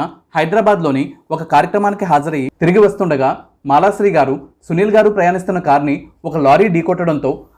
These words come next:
అక్కడికక్కడే దుర్మరణం పాలయ్యారు హీరో సునీల్. కేవలం ఐదేళ్లలోనే అప్పట్లో స్టార్ హీరోలుగా చలామణి అవుతున్న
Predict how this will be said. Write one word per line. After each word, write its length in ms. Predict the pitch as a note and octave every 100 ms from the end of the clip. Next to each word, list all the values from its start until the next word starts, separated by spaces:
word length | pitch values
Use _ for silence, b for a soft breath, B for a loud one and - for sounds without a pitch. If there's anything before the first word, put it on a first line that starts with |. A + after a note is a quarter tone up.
| -
అక్కడికక్కడే 520 | D3 G3+ G3 G3+ A3 F3
దుర్మరణం 400 | E3 F#3 F#3 F#3
పాలయ్యారు 460 | F3+ D#3+ D3+ E3 G3
హీరో 180 | D3+ E3+
సునీల్. 320 | E3+ C#3 B2 - _ -
కేవలం 300 | D3 E3 G#3 -
ఐదేళ్లలోనే 640 | D3 D#3 G3+ G3+ E3+ C3+ D3+ - B -
అప్పట్లో 360 | - G3+ A3+
స్టార్ 340 | A3 F3 D#3 -
హీరోలుగా 360 | G3 G3+ G3 G3+
చలామణి 340 | E3 E3 E3+ E3
అవుతున్న 400 | C#3+ C3+ B2+